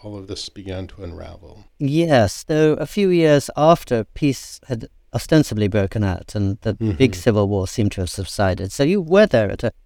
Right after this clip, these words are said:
Speaker 2: good and propitious time. But yes, precisely the fact that it's often been associated with paradise and seems so idyllic is the reason that the British and the Portuguese and the Dutch and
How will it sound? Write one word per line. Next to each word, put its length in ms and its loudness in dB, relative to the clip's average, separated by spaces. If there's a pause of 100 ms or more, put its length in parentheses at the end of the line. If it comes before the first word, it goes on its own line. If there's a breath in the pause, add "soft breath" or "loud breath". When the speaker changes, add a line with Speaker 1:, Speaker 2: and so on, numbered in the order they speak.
(120)
Speaker 2:
good 300 0
and 180 -4
propitious 480 -4
time. 320 -6 (400)
But 180 -2
yes, 240 0
precisely 680 0
the 140 2
fact 340 0
that 160 -2
it's 200 -12
often 360 0
been 320 0
associated 640 0
with 180 -6
paradise 560 -2
and 120 -4
seems 460 0 (220)
so 240 2
idyllic 540 0 (420)
is 240 2
the 140 2
reason 480 2
that 140 0
the 80 -4
British 460 -2
and 80 0
the 60 -4
Portuguese 680 -4
and 100 0
the 80 0
Dutch 380 2
and 320 0